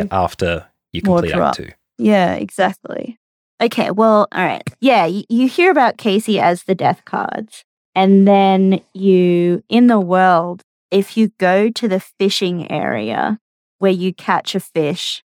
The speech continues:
Speaker 2: so that you can get past the fisherman, when you do that, if you walk upwards from where you've caught the fish, there's another area in the woods. Um,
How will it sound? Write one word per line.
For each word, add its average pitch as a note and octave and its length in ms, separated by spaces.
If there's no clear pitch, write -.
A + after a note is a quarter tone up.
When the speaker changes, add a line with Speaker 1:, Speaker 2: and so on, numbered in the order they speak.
Speaker 2:
so F3 160
that F3 200
you E3 180
can E3+ 280
get - 280
past - 400
the - 80
fisherman, - 640
when G#3+ 140
you G#3 140
do D4+ 240
that, E3+ 280
if A3 220
you G#3+ 100
walk A3+ 520
upwards F3+ 800
from G#3 540
where G3+ 180
you've F#3+ 280
caught - 320
the F#3 60
fish, G#3 540
there's G3+ 200
another G3+ 480
area F3+ 640
in G3 160
the F3 100
woods. F#3+ 680
Um, E3 640